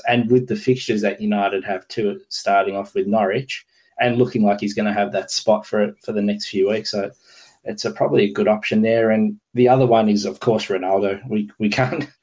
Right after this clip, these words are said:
<laughs> can't not talk about Ronaldo, especially after he, he did have the rest this morning in the Champions League.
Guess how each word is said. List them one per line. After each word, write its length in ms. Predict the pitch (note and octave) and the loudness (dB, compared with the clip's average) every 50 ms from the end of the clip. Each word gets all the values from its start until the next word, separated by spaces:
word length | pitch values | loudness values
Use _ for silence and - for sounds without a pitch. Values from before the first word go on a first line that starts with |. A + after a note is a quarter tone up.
| - - | -20 -20
<laughs> 220 | - - - - | -20 -20 -18 -8
can't 320 | - - B2 A#2 G#2+ G2+ G2+ | 0 2 2 2 2 2 4
not 280 | A2 G#2+ G2+ - - - - - | 4 2 2 0 -6 -14 -10 -4
talk 280 | - G#2+ G#2+ G#2 - | -2 0 0 0 0
about 300 | A2+ G#2 G#2 G#2 G2+ G2+ | 0 0 2 0 0 0
Ronaldo, 720 | F#2+ G2+ G#2+ G#2 G#2 G#2+ G#2+ G#2 G#2 G#2 G2+ G2+ G#2 G2+ G#2 _ - | 0 0 2 2 4 4 2 4 4 2 2 2 0 -2 -4 _ -8
especially 520 | - G#2 - - B2 A#2 - - A2+ G#2+ | -6 -4 -2 0 0 0 2 2 2 4
after 240 | G#2+ G#2+ G#2+ G#2+ - | 6 4 4 4 2
he, 320 | A2+ A2 G#2+ A#2+ A2 G#2+ - _ | 0 2 2 0 0 -2 -8 _
he 180 | - - B2 A2 | 0 0 2 4
did 160 | G#2+ C3+ C3 | 4 4 4
have 200 | B2 B2 B2+ C3 | 4 2 2 4
the 100 | B2+ G#2+ | 4 4
rest 320 | G#2+ A#2+ B2+ C3 - - | 4 4 2 2 -2 -6
this 180 | - B2+ B2 - | -6 -6 -2 0
morning 280 | C3 B2 B2+ B2+ B2+ B2+ | 2 4 4 6 6 6
in 80 | B2+ | 4
the 80 | B2+ B2 | 4 2
Champions 400 | B2+ B2+ B2 B2+ B2 B2+ A#2+ B2 | 2 2 0 0 0 0 2 4
League. 320 | B2+ C#3+ E3+ E3+ E3+ - | 4 4 4 2 0 -4